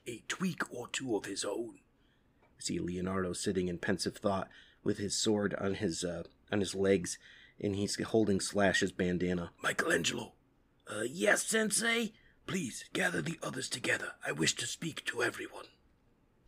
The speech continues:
Speaker 1: "Yo, Pizza's here." "Ah, Casey Jones, your timing is excellent. Ready to dig in, are you, Master Splinter?" "In a matter of speaking, yes.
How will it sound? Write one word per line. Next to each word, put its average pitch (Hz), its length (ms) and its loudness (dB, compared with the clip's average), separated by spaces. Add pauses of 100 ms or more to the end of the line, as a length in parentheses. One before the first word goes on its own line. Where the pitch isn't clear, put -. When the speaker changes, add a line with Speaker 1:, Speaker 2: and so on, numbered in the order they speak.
(1040)
Speaker 1:
"Yo, 240 300 6
Pizza's 233 560 6
here." 185 300 0 (160)
"Ah, - 420 0
Casey - 300 -2
Jones, - 540 -2 (260)
your 135 160 -2
timing 165 400 0
is - 200 -4
excellent. - 440 -2 (420)
Ready 165 240 2
to 185 100 6
dig 214 300 4
in, 247 140 10
are 240 120 10
you, 240 140 6
Master 233 320 2
Splinter?" 269 480 6 (240)
"In 156 100 0
a 135 60 0
matter 143 340 6
of 107 140 0
speaking, 104 540 -4
yes. - 420 0